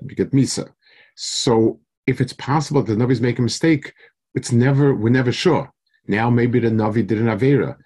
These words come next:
Somebody came along and said an Avera. It has to be that if we're obligated to follow it,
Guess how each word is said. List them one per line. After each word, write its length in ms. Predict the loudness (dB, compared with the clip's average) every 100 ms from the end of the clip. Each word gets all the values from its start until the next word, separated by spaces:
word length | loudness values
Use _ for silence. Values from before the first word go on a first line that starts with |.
| _ -6
Somebody 280 | -2 0
came 240 | 0 0 0
along 100 | 0
and 80 | 0
said 140 | 0
an 60 | 0
Avera. 440 | 0 0 0 -4 -14 _ _ -6
It 80 | 0
has 340 | 2 0 0
to 100 | -2
be 240 | 2 2 2
that 400 | 0 -2 -2 -6 _ _ _ -4
if 240 | -4 -4
we're 400 | 0 2 2 0
obligated 580 | -2 0 2 2 0 -2
to 60 | -6
follow 380 | -4 0 0
it, 80 | -2